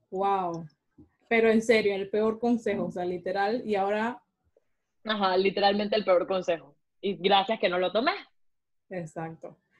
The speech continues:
Speaker 1: Ahora, la cuarta pregunta. Si pudieras conocer a alguien en la vida, cualquier persona en la vida, ¿quién sería y por qué? Poeta muerta, poeta viva, cualquier persona.
Speaker 2: Ah, entonces, si puede estar muerta,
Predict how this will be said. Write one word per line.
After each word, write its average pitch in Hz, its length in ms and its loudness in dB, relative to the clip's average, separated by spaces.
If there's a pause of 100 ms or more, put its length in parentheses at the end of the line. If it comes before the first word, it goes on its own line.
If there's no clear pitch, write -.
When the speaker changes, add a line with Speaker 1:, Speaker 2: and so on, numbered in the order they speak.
(280)
Speaker 1:
Ahora, 208 360 0
la 214 220 -2
cuarta 269 360 4
pregunta. 196 520 -2
Si 240 160 -6
pudieras 269 360 2
conocer 240 400 0
a 254 180 6
alguien 262 340 4
en 220 120 0
la 180 140 -2
vida, 190 460 -2 (340)
cualquier 220 540 0
persona 226 380 -2
en 220 80 0
la 180 100 -2
vida, 180 420 -4 (340)
¿quién 254 240 2
sería 262 400 2
y 208 100 -4
por 175 220 -6
qué? - 260 -10 (200)
Poeta 214 260 -4
muerta, 269 460 0
poeta 208 320 -2
viva, 302 500 0 (320)
cualquier 202 420 -4
persona. 214 380 -8 (280)
Speaker 2:
Ah, 233 200 6
entonces, 208 320 0
si 202 100 -2
puede 233 200 0
estar 269 260 0
muerta, 277 480 -2